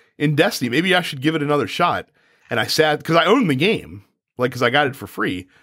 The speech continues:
Um, but I just never sat down and played it. So I remember when Rise of Iron was coming out, um, I think I downloaded the game the, like, the, when, when was it? Probably, like, a month or two before,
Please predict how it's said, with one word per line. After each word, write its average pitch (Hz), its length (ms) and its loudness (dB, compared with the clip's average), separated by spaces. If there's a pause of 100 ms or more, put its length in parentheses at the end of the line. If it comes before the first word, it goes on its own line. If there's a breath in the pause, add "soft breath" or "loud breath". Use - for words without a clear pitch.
(240 soft breath)
Um, 113 360 0
but 113 100 0
I 123 80 4
just 113 120 -6
never 131 140 0
sat 123 240 0
down 120 100 0
and 95 80 -6
played 160 160 0
it. 113 80 -6
So - 80 0
I 131 60 4
remember 147 240 0
when 120 120 0
Rise 120 220 2
of 107 60 -4
Iron 139 160 2
was 123 100 -6
coming 92 220 -6
out, 95 260 -4 (420 soft breath)
um, 107 640 0 (120)
I 117 60 -2
think 139 180 0
I 127 100 4
downloaded 120 480 0
the 110 80 -6
game 101 640 -4 (400)
the, 95 760 -8 (1160)
like, 104 240 0
the, 101 340 -6
when, 165 240 -6
when 185 140 -4
was 139 180 -4
it? 82 140 -6
Probably, 165 440 2
like, 110 200 2
a 95 100 -2
month 117 260 0
or 135 80 0
two 143 160 -4
before, 120 540 -2